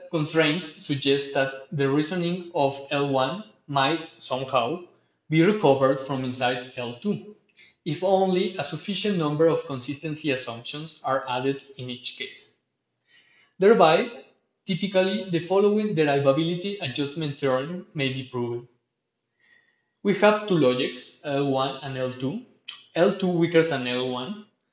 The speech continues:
and such that we can reproduce inside it the reasoning we can do in the stronger one, where bol delta stands for a number of consistency assumptions that we will have to include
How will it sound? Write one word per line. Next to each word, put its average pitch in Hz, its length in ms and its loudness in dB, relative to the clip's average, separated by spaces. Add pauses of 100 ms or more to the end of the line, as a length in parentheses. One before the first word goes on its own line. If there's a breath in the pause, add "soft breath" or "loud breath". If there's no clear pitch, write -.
(420)
and 147 200 0
such 180 320 0
that 180 220 2
we 175 80 -2
can 175 180 -2
reproduce 135 600 0
inside 123 460 -6
it 151 200 -8 (220)
the 135 140 2
reasoning 185 480 -2
we 160 80 -2
can 147 240 -6
do 139 220 0
in 160 160 -8
the 120 80 -6
stronger 127 400 -6
one, 127 280 -6 (920)
where 147 240 8
bol 180 280 10
delta 156 560 0
stands 160 360 -6
for 180 160 0
a 147 120 -2
number 160 300 -2
of 175 220 -2
consistency 156 880 -8
assumptions 143 800 -8 (140)
that 135 280 -2
we 160 100 4
will 175 240 0
have 143 240 0
to 156 60 -6
include 135 440 -4